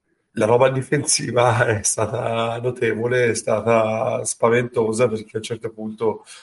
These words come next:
lui ha tenuto il passo di Morant non soltanto con la palla in mano, che è già un grossissimo problema, ma a un certo punto riusciva a anticiparlo anche negli scatti, che secondo me è,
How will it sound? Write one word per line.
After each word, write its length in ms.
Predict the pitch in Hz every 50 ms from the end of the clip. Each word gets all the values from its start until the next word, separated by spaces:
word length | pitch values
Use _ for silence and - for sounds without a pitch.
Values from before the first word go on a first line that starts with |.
| _ _ -
lui 180 | 117 117 117
ha 60 | 117 113
tenuto 240 | 117 120 110 107
il 80 | 107 107
passo 280 | - 117 110 - - 110
di 80 | 110
Morant 480 | 110 110 113 113 113 113 110 110 - 113
non 200 | 110 113 110 107
soltanto 540 | - - 120 98 - 131 127 120 123 - 113
con 140 | 110 117 110
la 100 | 110 107
palla 260 | 113 113 113 113 113
in 100 | 113 110
mano, 440 | 113 110 107 110 110 110 117 113 - _ _ - - _ _ _ _
che 180 | - - 113
è 40 | 101
già 180 | 101 - 117 113
un 120 | 117 117 117
grossissimo 560 | 113 107 104 - - 127 113 - - 113 104
problema, 480 | 101 113 113 110 110 110 107 117 123
ma 180 | 120 - - - - - - - - -
a 60 | - 123
un 60 | 117
certo 240 | - 127 117 - 120
punto 200 | 117 127 127 143
riusciva 360 | 135 127 - - 123 110 117
a 40 | 117
anticiparlo 880 | 110 113 110 98 - 113 113 113 113 113 107 107 113 117 113 110 113 - - - - - _
anche 280 | - 107 107 - - 110
negli 200 | 110 107 107 110
scatti, 460 | 107 - - 107 117 - - - 120
che 140 | 104 117 104
secondo 340 | 101 - - - 110 107 107
me 160 | 110 120 123
è, 120 | 117 120